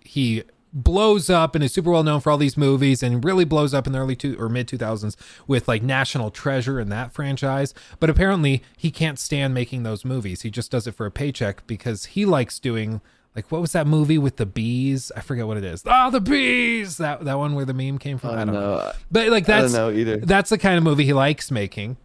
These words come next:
Speaker 1: but he has to make the
Speaker 2: He
Speaker 1: other
Speaker 2: can
Speaker 1: pop
Speaker 2: shed
Speaker 1: culture
Speaker 2: money.
Speaker 1: ones because that's
Speaker 2: Yeah.
Speaker 1: what pays the bills. So I, I have a, a feeling that maybe it is the case that Todd is just really passionate about this, and this is, oh, Wicker Man, yeah. Um,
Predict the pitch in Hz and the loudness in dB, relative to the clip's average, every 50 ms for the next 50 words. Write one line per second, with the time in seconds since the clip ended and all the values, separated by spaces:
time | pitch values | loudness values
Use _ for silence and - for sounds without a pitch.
0 | _ - - 147 135 135 131 - - 139 127 120 - - 131 135 139 139 139 107 | _ -2 0 2 4 4 2 2 0 0 0 0 0 0 0 2 2 2 2 2
1 | 104 - 139 131 104 107 127 135 104 127 113 110 107 110 120 117 - _ _ _ | 2 2 2 2 2 0 0 0 0 0 -2 -2 -2 -4 -6 -8 -10 _ _ _
2 | _ - 123 117 - 117 110 104 - - - _ - 113 113 117 110 104 107 123 | _ -8 -6 -2 -2 -2 -2 -2 -4 -8 -10 _ -4 0 2 4 2 2 2 -2
3 | 120 104 98 - 135 131 165 160 131 - - - - - - - 208 208 190 185 | -4 -6 -6 -6 -4 -4 -2 -2 -4 -6 -8 -16 -20 -8 -2 2 4 6 6 4
4 | 180 180 - _ _ _ _ - 170 180 175 - 170 185 196 180 185 170 147 151 | 2 0 -6 _ _ _ _ 0 2 2 2 2 2 2 4 4 4 2 2 0
5 | - 160 175 - - 220 214 208 190 180 165 147 151 160 156 156 160 143 156 147 | -4 -6 -4 -2 0 2 2 4 2 2 0 0 0 0 2 2 4 4 4 4
6 | 139 131 113 - - _ _ _ _ _ _ _ _ _ _ _ - 156 156 151 | 4 2 2 -2 -6 _ _ _ _ _ _ _ _ _ _ _ -2 0 2 4
7 | 160 147 127 - - 127 - 139 120 107 - - 113 98 - - 127 117 110 110 | 4 2 2 0 -4 -4 -2 -4 -4 -4 -6 -8 -10 -8 -4 -2 -2 0 0 0
8 | 104 98 - - - - - - 113 113 120 117 110 101 - - 127 113 110 107 | -2 -4 -4 -8 -12 -12 -8 -6 -4 -2 -2 -2 -4 -6 -6 -6 -4 -4 -4 -4
9 | - - 123 107 98 98 95 90 104 98 98 - 101 101 95 92 92 - - - | -4 -6 -6 -6 -6 -6 -6 -6 -6 -6 -6 -6 -8 -8 -6 -6 -8 -10 -12 -16
10 | _ _ _ _ _ _ _ _ - 123 120 117 110 107 101 95 92 92 92 90 | _ _ _ _ _ _ _ _ -6 -4 -2 0 0 0 -2 -2 -4 -6 -8 -10
11 | - - - _ _ _ _ _ - 110 123 123 - - 131 104 113 120 - 135 | -12 -16 -20 _ _ _ _ _ -4 0 0 0 2 0 -2 -2 -2 -4 0 2
12 | 139 135 160 165 - - 131 104 92 90 101 113 101 82 - - - - - - | 2 4 4 2 2 0 -2 -2 -2 -4 -2 -4 -4 -4 -6 -8 -10 -8 -4 0
13 | - 160 151 139 135 127 117 110 - | 2 4 4 4 4 4 2 -2 -4